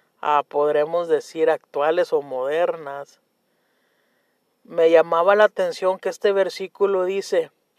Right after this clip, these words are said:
"Yo les doy un regalo". Dice, "Les doy el regalo de la paz". Y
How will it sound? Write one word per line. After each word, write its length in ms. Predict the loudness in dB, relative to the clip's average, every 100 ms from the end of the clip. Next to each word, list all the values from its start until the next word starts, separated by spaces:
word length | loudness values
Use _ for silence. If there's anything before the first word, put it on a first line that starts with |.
| _ _ _ _
"Yo 200 | 2 4
les 240 | 4 4
doy 240 | 2 0 -2
un 220 | -6 -8
regalo". 960 | -8 -6 -4 -2 -2 -2 -4 -6 -10 _ _ _ _ _ _ _ _ _ _ _ _ _ _ _ -20
Dice, 320 | -18 -10 -6
"Les 180 | -6 -4
doy 180 | 0
el 100 | 0
regalo 600 | 0 -2 -2 -4 -2 -4 -6 _ _ _ _ _ _ -14
de 60 |
la 160 | -12 -12
paz". 680 | -12 -16 -16 -20 -20 -20 _ _ _ _ _ _ _ _ _ _ _ _ _ _ _ -20 _ _ _ _ _ _ _ _
Y 800 | -10 -4 -2 0 -2 -4 -8 -16